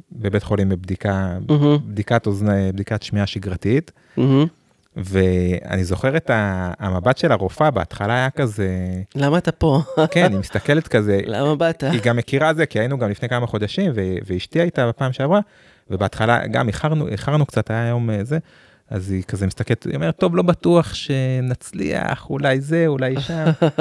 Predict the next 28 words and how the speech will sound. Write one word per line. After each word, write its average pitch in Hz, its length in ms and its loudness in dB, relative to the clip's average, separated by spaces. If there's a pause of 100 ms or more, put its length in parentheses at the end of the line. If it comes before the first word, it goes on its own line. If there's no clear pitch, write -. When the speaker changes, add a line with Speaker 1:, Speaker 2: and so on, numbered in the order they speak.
Speaker 2:
<laughs> - 300 -20
Speaker 1:
וזה 104 640 0
ממש 139 200 2
הרגשתי 135 300 2
את 123 60 0
זה, 117 80 -4
שזה, 101 320 -4 (200)
שגם, 113 480 0
אה, 104 220 0
יכול 113 200 0
להיות 110 120 0
שבגלל 101 440 0
זה 104 80 -2
ש-, - 120 -8 (680)
שהילדים 104 460 0
באו 113 200 6
עם 95 120 0
אבא, 127 380 0 (760)
זה 98 180 -6
משהו 104 240 0
שהוא 101 160 2
אפילו 120 260 2
לפעמים, 117 280 0
אה, 95 280 0
אנחנו - 180 -6
מקבלים 110 240 0
אותו 123 160 0
מבחוץ. 92 540 -4